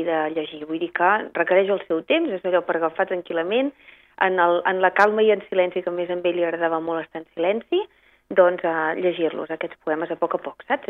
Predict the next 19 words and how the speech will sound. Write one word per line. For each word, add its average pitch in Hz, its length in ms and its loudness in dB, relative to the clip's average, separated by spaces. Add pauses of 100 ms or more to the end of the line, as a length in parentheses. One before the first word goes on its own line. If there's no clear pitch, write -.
És 180 80 -2
aquell 180 240 -2
llibre 180 240 2
de 170 80 2
tauleta, 175 480 2
no?, 254 300 0 (340)
per 185 140 4
anar 180 180 2
fent 180 160 -2
a 175 80 -6
poc 165 160 -2
a - 80 -8
poc, - 240 -18
eh? 269 240 -2
Que 170 160 -2
la 165 80 -4
poesia 180 320 0
de 214 80 4
vegades 202 320 4